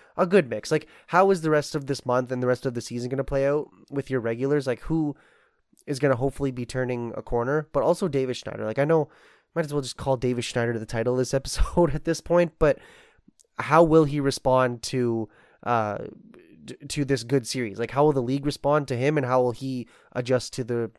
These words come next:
adjustments that the pitchers make? Because, like, let's be real, like, yeah, his average is, is astronomical right now. It's gonna be nowhere near that. Like, nobody's hitting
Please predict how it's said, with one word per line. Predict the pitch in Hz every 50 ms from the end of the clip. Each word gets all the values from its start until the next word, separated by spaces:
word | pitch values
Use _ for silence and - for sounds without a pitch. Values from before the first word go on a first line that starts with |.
| - - -
adjustments | 123 120 120 123 110 - - 120 110 -
that | 117 110 -
the | 113
pitchers | - 139 123 - 120 107 -
make? | 107 104 -
Because, | - 147 - 170 139 135
like, | 143 127 - _ _ - - - - -
let's | 143 147 -
be | - 135 123
real, | 110 110 104
like, | 107 107 - -
yeah, | 139 131 120
his | 123 110
average | 120 113 110 107 117 110 113
is, | 107 104 104 - - _ _ _ _
is | - 117 107 101 - -
astronomical | 110 117 117 110 - - 127 117 110 110 117 131 - - 135 127
right | 127 123 113
now. | 131 135 139 143 139 - - _ _ _ _ _ _ _ _ _ _ - -
It's |
gonna | - 175 165
be | 156 143
nowhere | 139 139 135 127 131 127
near | 120 113 113 120
that. | 117 127 131 123 85
Like, | 127 123 - _ - - - _ _ _
nobody's | - 123 120 123 123 117 123 120 117 -
hitting | - 127 127 120 120 117 117 113